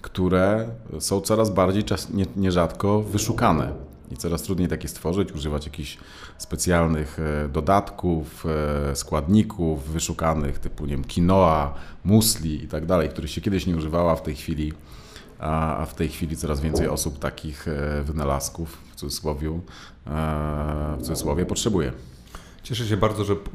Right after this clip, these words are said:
Speaker 2: powiedziałeś o tych trendach, bo, mm, ja mam takie wrażenie, że jest kilka takich, no, powiedzmy, makro zjawisk czy, czy nurtów, które zaczynają powoli dotykać każdej, e, każdej z firm,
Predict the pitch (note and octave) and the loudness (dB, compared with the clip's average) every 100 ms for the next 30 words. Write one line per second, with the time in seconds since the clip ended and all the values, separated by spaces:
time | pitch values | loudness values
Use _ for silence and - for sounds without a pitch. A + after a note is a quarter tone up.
0 | - G2 G2 G#2+ G#2+ F#2 - G2+ G#2 B2 | -2 2 4 2 2 -2 0 4 4 4
1 | G2+ F#2+ F#2+ F#2+ - G#2 F2+ F2+ F#2 F#2 | 2 2 4 4 2 0 0 0 0 2
2 | F2+ F#2 G2+ F2+ E2+ E2+ G2+ A2 F#2 F#2+ | 2 2 2 2 2 4 4 4 2 2
3 | F#2 F2+ - - - F#2 A2 A2 - G2+ | 2 0 -10 -18 -6 0 0 0 -2 -2
4 | - F#2+ F#2 F2 - - G2+ F#2 D#2 - | 2 2 2 -2 -6 -10 -10 -8 -10 -12
5 | - - - - - - - C#2+ D#2+ - | -18 -20 -20 -20 -20 -20 -14 -10 -10 -8
6 | F#2+ F2 F2+ - F#2 G2 G#2 - F#2 E2+ | -6 -4 -4 -4 2 2 2 0 0 0
7 | E2 F#2 F2+ F2+ - - - F2+ E2+ E2+ | -2 0 0 -2 -8 -12 -6 -2 0 -2
8 | - - F2+ G2+ G2 G2+ - - F#2 F2+ | -4 -2 2 2 2 -4 -4 -8 -2 2
9 | F#2 F2 - - - - F2+ F2+ - G2 | 2 2 -2 -12 -18 -10 -2 -2 0 2
10 | G2+ G2 F2+ F#2 G2 F#2 F2+ F#2 - - | 2 2 2 4 4 2 -2 -6 -8 -2
11 | G2 F#2 F#2 F#2 F#2 F2+ - - - - | 0 2 2 0 0 -4 -10 -20 -20 -20
12 | - - F#2 F2+ F2+ G#2+ G#2 F#2+ - - | -8 0 2 2 2 2 4 0 0 -2
13 | A2 D3+ D#3 | 2 2 0